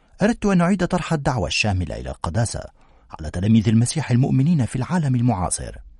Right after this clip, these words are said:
إنها في محور تعليم المجمع الفاتيكاني الثاني،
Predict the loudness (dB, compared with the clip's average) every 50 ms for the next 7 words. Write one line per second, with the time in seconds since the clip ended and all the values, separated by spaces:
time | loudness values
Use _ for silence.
0 | -20 _ _ _ _ _ -20 -20 _ _ _ _ _ -20 -20 -20 -12 -8 -6 -4
1 | -4 -2 -2 -4 -2 -2 2 2 2 2 2 -2 -2 -2 0 -2 -2 -2 0 2
2 | 2 2 4 2 2 2 2 2 2 0 -2 0 -2 -4 -4 -2 0 0 2 2
3 | 2 2 0 -2 -2 -2 -4 -4 -4 -6 -10 -14